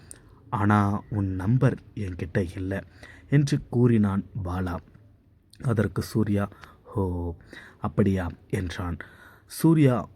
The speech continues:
ஒரு வார்த்தையில்தான் அனைத்து கேள்விகளுக்கும் பதில் கூறியதை வைத்து அவன் தன்னுடன் பேச விரும்பவில்லை என்று பாலா புரிந்து கொண்டான்.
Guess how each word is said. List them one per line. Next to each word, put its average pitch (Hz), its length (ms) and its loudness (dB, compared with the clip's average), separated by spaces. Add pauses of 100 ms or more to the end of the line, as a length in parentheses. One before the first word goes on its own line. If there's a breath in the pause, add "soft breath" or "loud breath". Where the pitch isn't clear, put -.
ஒரு 123 260 6
வார்த்தையில்தான் 101 920 2 (500 loud breath)
அனைத்து 127 500 4 (120)
கேள்விகளுக்கும் 98 800 0 (240)
பதில் 117 360 2
கூறியதை 95 520 0
வைத்து 92 400 -4 (460 loud breath)
அவன் 127 300 8 (100)
தன்னுடன் 131 540 6
பேச 139 380 2
விரும்பவில்லை 104 760 0 (120)
என்று 98 360 -2 (220)
பாலா 98 320 0 (200)
புரிந்து 123 420 4
கொண்டான். 87 440 -4